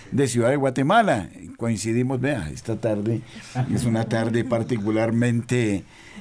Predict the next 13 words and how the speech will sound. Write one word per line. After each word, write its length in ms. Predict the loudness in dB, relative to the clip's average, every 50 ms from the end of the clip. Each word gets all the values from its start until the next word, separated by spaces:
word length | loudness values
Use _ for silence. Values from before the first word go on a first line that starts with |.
| -10 -6
eh, 100 | -4 -4
connotada 800 | 0 0 0 2 2 2 0 0 2 2 2 4 4 2 0 -2 -6 -4
en 160 | -2 0 2
Radio 280 | 4 6 6 6 6
María, 340 | 6 6 6 8 8 8 6
de 80 | 6 4
modo 240 | 4 4 2 2 2
que, 280 | 2 2 2 2 -2 -8 -18 -20 -20 -20 -20 -20 -20 _ _
eh, 400 | -4 0 2 2 4 2 2 0 0
bendito 480 | 0 0 2 2 0 0 2 0 0
sea 180 | 2 2 2 2
el 80 | 0
Señor. 540 | 0 0 2 2 4 2 2 2 0 -4 -6